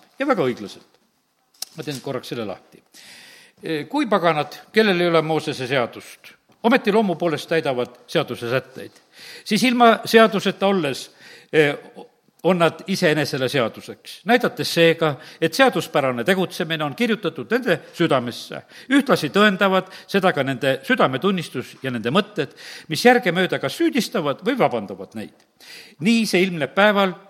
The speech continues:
mil minu evangeeliumi järgi Jumal Jeesuse Kristuse läbi mõistab kohut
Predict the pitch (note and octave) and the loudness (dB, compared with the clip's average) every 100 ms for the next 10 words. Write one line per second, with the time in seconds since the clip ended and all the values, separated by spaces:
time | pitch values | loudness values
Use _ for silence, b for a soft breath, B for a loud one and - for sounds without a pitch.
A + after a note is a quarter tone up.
0 | D#3+ E3 D#3+ D#3+ D3+ D3 C#3 C3 G#3+ D3+ | -4 -2 -2 -2 0 -2 -2 -2 -2 0
1 | C3+ F3 E3+ D#3 C#3+ B B B - C#3 | 0 0 -2 -6 -8 B B B -4 2
2 | F3+ F#3+ C#3 E3+ F#3 C#3+ C#3 - F3+ - | 4 4 4 2 0 -2 -8 -4 -4 -4
3 | C3 C3 D#3+ D#3 C3 C#3+ - - G3+ G3 | -8 -2 -2 -2 -4 -6 -6 -2 0 -2
4 | - | -6